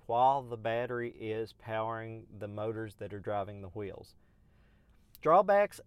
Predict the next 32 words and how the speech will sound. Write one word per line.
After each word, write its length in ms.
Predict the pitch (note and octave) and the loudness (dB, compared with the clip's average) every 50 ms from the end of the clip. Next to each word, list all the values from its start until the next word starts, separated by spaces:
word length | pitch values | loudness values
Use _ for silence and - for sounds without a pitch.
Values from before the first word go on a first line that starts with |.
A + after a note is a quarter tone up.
| - - - | -20 -6 -2
other 320 | C#3+ D#3+ F3+ F3+ G3 F#3+ | 0 0 2 2 0 0
than 460 | F3+ E3 D#3+ D#3 D#3 D#3 D#3 D3+ D3+ - G#2 G#2 - B2+ | 0 0 0 0 0 -2 -2 -4 -6 -10 -16 -18 -16 -6
that 260 | A#2+ C3+ C3+ C3+ B2+ - _ _ _ - | 0 2 2 2 0 -2 _ _ _ -4
they 180 | C3 C3 C3+ | -2 -2 -2
need 580 | C#3 C3+ C#3+ D3 D3 C#3+ C#3 C3+ B2+ A#2+ B2 A#2+ - _ _ _ _ - - | -2 -4 -4 -4 -4 -4 -4 -6 -8 -10 -12 -14 -16 _ _ _ _ -12 -8
routine 400 | B2+ C3+ C#3+ - D#3 D3+ C#3+ A#2+ | -6 -6 -6 -6 -6 -8 -8 -10
service 600 | - - C#3 C3+ C#3 D3+ D#3 E3 D#3+ - - - _ - | -4 0 2 2 2 2 0 -2 -2 -4 -10 -18 _ -12
because, 460 | A2 A#2 - A#2+ A2+ G#2+ G#2 - - - - - _ _ _ _ _ - - | -12 -10 -6 -4 -4 -4 -6 -8 -12 -20 -20 -20 _ _ _ _ _ -20 -16
you 200 | A#2 B2 A#2 A#2 | -14 -12 -10 -8
know, 160 | A#2 A2 A2 | -6 -6 -6
you've 160 | A2+ A2+ G#2+ | -6 -4 0
got 160 | B2+ A#2+ A2 | 0 0 0
a 60 | A2 | 0
generator 520 | G#2+ - C3 B2+ B2+ A#2 G#2+ G#2 G2 G#2 G2+ | -4 -6 -6 -4 -2 -4 -4 -4 -4 -6 -4
there, 240 | G2+ G#2 G#2 G#2+ A2 | -4 -2 -2 -2 -2
it's 140 | G#2+ - | -4 -6
an 100 | A2+ G#2+ | -10 -12
engine, 440 | G2+ G#2 A#2+ A#2 A#2+ A2 A2+ G#2+ G#2 | -10 -10 -8 -8 -8 -8 -8 -8 -8
it 140 | G#2 G#2 G2 | -8 -10 -10
needs 240 | G#2 A2 G#2+ G2 - - - | -10 -10 -10 -10 -12 -4 0
oil. 460 | A#2 A#2+ A#2+ A2+ G#2 G2 G#2 A2+ A#2 - _ _ _ _ _ _ _ _ _ _ _ _ _ _ _ _ - | 2 2 4 2 0 -2 -4 -6 -10 -14 _ _ _ _ _ _ _ _ _ _ _ _ _ _ _ _ -12
Uh, 280 | - A2 A2 A2 A2 A2 A2+ G#2+ | -10 -8 -8 -8 -8 -10 -6 -2
there 200 | B2 B2 B2 A2+ | 0 0 0 0
is 240 | A#2+ C3 D3 D3 | -2 -4 -6 -6
some 380 | - - D3 C3+ C#3 C#3 C#3 C3+ C3 - _ _ _ - | -6 -6 -6 -6 -6 -6 -8 -12 -14 -18 _ _ _ -12
pollution 680 | - A2+ A2 A2+ A#2 C3 B2 - C#3+ C#3+ C#3 C#3+ - - | -8 -4 -2 -2 -2 -2 -4 -8 -10 -12 -12 -14 -14 -14
associated 720 | A#2 A2+ - B2 B2 A#2+ - C3 B2+ C3 C#3 C3 C3+ A#2+ A2 | -14 -6 -2 -2 -2 -2 0 0 0 0 0 -2 -6 -4 -4
with 200 | A2+ A2 A2 - - - - - | -2 -2 -2 -4 -8 -14 -20 -16
anytime 480 | - G#2+ A2+ A2+ - A#2 A2+ A2+ A#2+ A#2 | -12 -12 -10 -8 -6 -6 -4 -4 -6 -6
you're 180 | G#2+ A2 A2 | -6 -6 -8
burning 400 | G#2+ G2+ - G2+ G#2 G#2+ A2 A2+ | -8 -6 -4 -4 -4 -4 -6 -2
gasoline. 640 | A2+ A#2+ A#2 A2+ - - G2 G2 G2 G2+ G#2 A2 | 0 2 2 2 0 -4 -8 -8 -8 -10 -12 -14